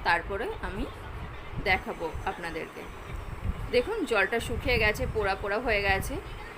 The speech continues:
তেল বার হয়ে গেছে মাংস থেকে। এবারে আমি কি করব, ঠান্ডা করে তারপরে ঢাকনা চাপা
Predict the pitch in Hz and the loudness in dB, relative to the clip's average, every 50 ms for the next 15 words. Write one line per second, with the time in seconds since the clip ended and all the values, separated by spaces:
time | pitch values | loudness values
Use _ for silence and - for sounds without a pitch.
0 | - - 240 233 226 233 208 220 196 196 233 240 214 202 196 196 196 190 - 226 | 0 6 6 6 6 8 6 6 6 6 6 4 2 4 4 4 2 2 0 -2
1 | 220 196 175 190 226 - 208 - 226 196 - - 233 453 - - - - - - | -2 0 -2 -2 -2 -2 -2 -2 -2 -4 -4 -2 -4 -4 -4 -6 -10 -12 -10 -6
2 | - - 208 208 226 226 226 269 214 180 196 202 226 - - 277 262 - 285 269 | 0 2 4 6 6 6 6 6 4 2 0 0 -2 -4 -4 -6 -4 -2 -2 -2
3 | 254 233 311 370 - - - - 196 196 196 208 220 220 - 233 226 233 381 605 | 0 0 -2 -4 -4 0 4 4 4 4 6 4 4 4 4 2 0 0 0 -2
4 | - - - 202 180 175 175 - 214 220 240 226 233 175 175 - 185 180 180 - | -2 2 4 4 4 4 2 0 0 0 0 2 2 0 0 0 -2 -4 -2 -2
5 | 180 160 - 202 | -4 -4 -4 -4